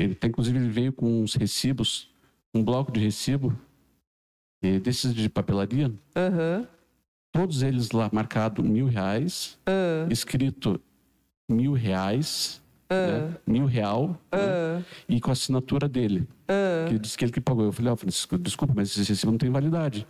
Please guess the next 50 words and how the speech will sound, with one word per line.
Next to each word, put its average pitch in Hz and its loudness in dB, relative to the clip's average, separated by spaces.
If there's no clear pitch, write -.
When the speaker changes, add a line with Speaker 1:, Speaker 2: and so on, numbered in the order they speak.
Speaker 2:
Aham. 160 0
Speaker 1:
porque - 0
você 95 -4
não 101 2
tá 104 -2
discriminado 101 0
qual 98 -2
que - -2
é 107 2
o, 107 2
o, 101 2
o 98 0
imóvel, 123 2
nem - 0
Speaker 2:
Aham. 110 0
Speaker 1:
nada, 107 0
e, 110 0
e 101 -4
não, 113 4
não 107 2
é 120 2
o 123 0
vendedor 135 0
que - -4
assinou, 160 0
foi 127 0
você 117 0
que - -4
assinou." 101 0
Speaker 2:
Aham. 190 0
Speaker 1:
Aí 101 0
ele 117 0
ficou - 0
bravo, 160 0
Speaker 2:
Ah. 175 0
Speaker 1:
né? 175 -4
Ele 180 0
falou, 113 0
"Ah, 131 2
mas - 0
tipo, - 0
mas 117 0
eu 143 0
paguei." 151 0
Eu 87 -6
falei, 101 0
"Mas 90 2
não 95 2
tá 104 -2
com." 196 2